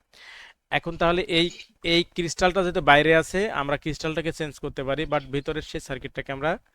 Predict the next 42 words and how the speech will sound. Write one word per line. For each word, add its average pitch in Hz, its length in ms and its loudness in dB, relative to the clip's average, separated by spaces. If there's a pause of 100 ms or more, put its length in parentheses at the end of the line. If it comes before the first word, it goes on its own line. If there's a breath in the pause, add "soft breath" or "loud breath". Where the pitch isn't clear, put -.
(640 soft breath)
চেঞ্জ 170 240 0
করতে 160 240 -4
পারি 127 160 -2
না। 117 180 -6
এই 127 60 -6
সার্কিটটা 143 360 -6
পুরোটাই 151 340 -4
আছে 175 360 -6
পাওয়ার 139 300 2
আইসির 131 280 -4
ভিতরে, 113 320 -8
যার 127 220 -4
জন্য 147 260 -10
যদি 165 300 -4
জটিল 143 340 -6
প্রবলেম 131 440 -4
হয়, 135 220 -4
ওখান 143 260 -8
থেকে 139 180 -4
যদি 139 280 -6
এই 165 440 -2
পাঁচটার 151 400 -4
মধ্যে 135 260 -6
যে 123 180 -4
কোনো 143 200 -8
একটা 135 160 -10
মিসিং 131 340 -12
হয়, 113 280 -12 (500 loud breath)
তাহলে 139 160 -2
আমাদেরকে 143 300 -4
পাওয়ার 143 480 4
আইসি 139 300 -2
চেঞ্জ 139 300 -10
করা 135 180 -6
না 131 140 -6
পর্যন্ত 131 440 -10
এটাকে 143 520 -8
আমরা 139 240 -4
সমাধান 131 440 -8
দিতে 120 220 -8
পারি 117 360 -8
না। 117 240 -10